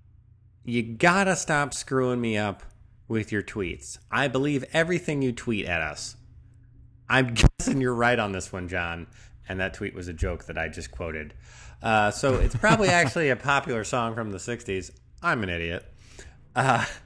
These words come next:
Speaker 2: No, but
Speaker 1: but
Speaker 2: granted, the
Speaker 1: so
Speaker 2: sixties is long enough for it to be a traditional song, right? I mean, it's fifty years.
Speaker 1: I'm just,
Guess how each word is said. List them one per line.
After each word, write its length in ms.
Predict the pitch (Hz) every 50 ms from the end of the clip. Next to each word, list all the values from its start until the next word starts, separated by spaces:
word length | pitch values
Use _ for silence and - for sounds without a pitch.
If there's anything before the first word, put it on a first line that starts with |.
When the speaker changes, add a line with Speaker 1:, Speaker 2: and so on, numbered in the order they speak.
| - - - - - -
Speaker 2:
No, 180 | 226 240 220
but 120 | 190 220 175
Speaker 1:
but 60 | 170
Speaker 2:
granted, 320 | 190 233 254 196 175 156
the 80 | 147 147
Speaker 1:
so 100 | 175 208
Speaker 2:
sixties 280 | 196 180 - 190 156 139
is 120 | 139 131
long 240 | 135 147 170 202 208
enough 240 | 175 131 123 120 -
for 120 | 127 123
it 80 | 117 110
to 80 | 120
be 180 | 110 113 113 117
a 120 | 110 113 110
traditional 560 | - - 113 101 107 107 104 - 110 104 101
song, 340 | - - 160 190 180 - 90
right? 280 | 90 95 104 139 - - 101
I 80 | 101 98
mean, 140 | 113 113
it's 340 | 113 123 - - - - - - - - _ _ _ _ _ _ _ _ _ -
fifty 500 | - 123 113 - - 113 113 117 117 - - - - _ _ _
years. 160 | - 123 123
Speaker 1:
I'm 80 | 117 110
just, 340 | 120 117 - - - - -